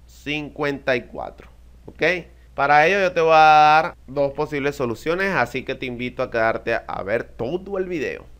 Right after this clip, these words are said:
Bueno, la primera posible solución es que vayamos acá a inicio, al buscador de Windows, perdón, ¿ok?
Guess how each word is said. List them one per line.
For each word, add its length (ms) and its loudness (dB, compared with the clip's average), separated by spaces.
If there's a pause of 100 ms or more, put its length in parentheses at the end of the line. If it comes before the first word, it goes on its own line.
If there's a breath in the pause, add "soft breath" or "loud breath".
(140)
Bueno, 300 -12
la 380 0
primera 340 -6
posible 340 -8
solución 440 -8
es 80 -14
que 100 -6
vayamos 400 -4
acá 200 -8
a 60 -6
inicio, 680 -12
al 360 -4
buscador 440 -4
de 80 -2
Windows, 560 -6 (160)
perdón, 460 -6 (640)
¿ok? 380 -6